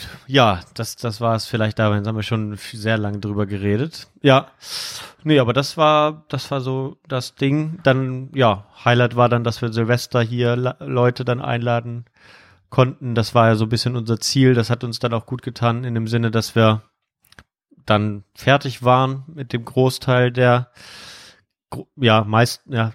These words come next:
der großen Geschichten sozusagen. Und dann haben wir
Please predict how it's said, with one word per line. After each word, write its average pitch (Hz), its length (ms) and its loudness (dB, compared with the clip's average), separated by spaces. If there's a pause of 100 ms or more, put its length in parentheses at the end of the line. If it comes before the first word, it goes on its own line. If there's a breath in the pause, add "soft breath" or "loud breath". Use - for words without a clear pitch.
der 117 80 -2
großen 117 380 -4
Geschichten 117 500 -6
sozusagen. 120 800 -6
Und 110 300 -4
dann 104 340 0 (1080)
haben 107 240 -2
wir 101 360 2